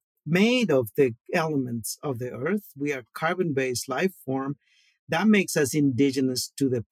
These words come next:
planet. And that indigenousness, if we want to embrace it, is in all of us. Now,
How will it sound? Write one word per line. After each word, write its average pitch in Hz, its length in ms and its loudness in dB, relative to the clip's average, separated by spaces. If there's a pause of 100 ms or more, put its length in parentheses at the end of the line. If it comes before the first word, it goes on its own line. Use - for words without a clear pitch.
planet. 147 380 -4 (600)
And 135 160 -2
that 170 160 0
indigenousness, 175 1400 2 (120)
if 135 180 -2
we 147 80 -2
want 135 300 -6
to 135 80 -4
embrace 143 640 -2
it, 120 180 -10 (380)
is 185 180 4
in 196 220 2 (160)
all 190 280 2
of 131 140 -2
us. - 460 -12 (600)
Now, 143 380 0